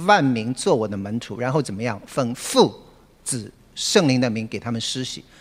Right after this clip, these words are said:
所以在这边就是讲到是说，这个三个，OK，是同等权柄，呃，好像是一体的这样三位，可是又是一体的神。所以在这边你看我们前面他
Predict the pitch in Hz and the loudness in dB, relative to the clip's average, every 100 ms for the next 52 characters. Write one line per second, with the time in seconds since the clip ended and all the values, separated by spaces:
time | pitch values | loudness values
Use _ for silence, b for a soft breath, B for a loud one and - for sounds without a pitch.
0 | B B B - 277 277 285 277 - 226 | B B B 0 2 2 0 -2 0 2
1 | 220 202 - 220 - - - 139 135 202 | 2 0 -4 -2 -4 -2 2 4 4 6
2 | 185 170 156 147 143 147 - - 196 - | 4 2 -2 2 2 0 -6 -4 -2 0
3 | - 170 175 180 135 - _ _ 123 117 | 2 4 2 0 -4 -6 _ _ -12 -12
4 | 104 110 b b b b - 131 - 156 | -14 -16 b b b b -8 -6 -2 2
5 | 226 147 - 120 151 120 107 - - - | 4 4 2 -2 -4 -6 -8 -16 -20 -20
6 | _ _ 120 110 113 - - - 143 156 | _ _ -14 -12 -14 -16 -6 2 4 4
7 | 185 202 226 170 - 107 117 156 135 113 | 2 2 -2 -2 -4 -6 -6 -2 -2 -2
8 | - - 165 180 165 - B B B 151 | -4 2 4 4 2 0 B B B -4
9 | 226 202 180 - 135 202 175 123 113 - | 4 4 4 2 -4 -4 -2 -4 -6 -8
10 | 117 113 b b b b 247 254 254 233 | -10 -10 b b b b -2 4 4 4
11 | 202 220 143 175 135 113 113 - 127 160 | 2 2 2 0 0 -2 -4 -6 -2 -2
12 | 127 | -2